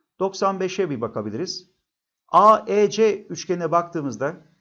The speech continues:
üçgenlerde iki iç açının ölçüleri toplamı üçüncü açının dış açısına eşittir.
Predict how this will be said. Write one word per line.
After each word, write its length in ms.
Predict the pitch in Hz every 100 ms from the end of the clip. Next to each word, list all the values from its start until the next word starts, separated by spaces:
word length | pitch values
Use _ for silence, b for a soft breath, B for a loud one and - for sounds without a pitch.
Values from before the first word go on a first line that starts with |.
| _ _ _ _ _
üçgenlerde 640 | 170 - 190 190 196 190
iki 320 | 190 - - 220
iç 140 | 214
açının 260 | 190 185 170
ölçüleri 380 | 185 185 196
toplamı 640 | 185 143 131 143 214 - _ _ -
üçüncü 400 | 175 214 202 226
açının 400 | 214 214 220 196
dış 160 | 220
açısına 320 | 208 - 170
eşittir. 640 | 139 - - - - -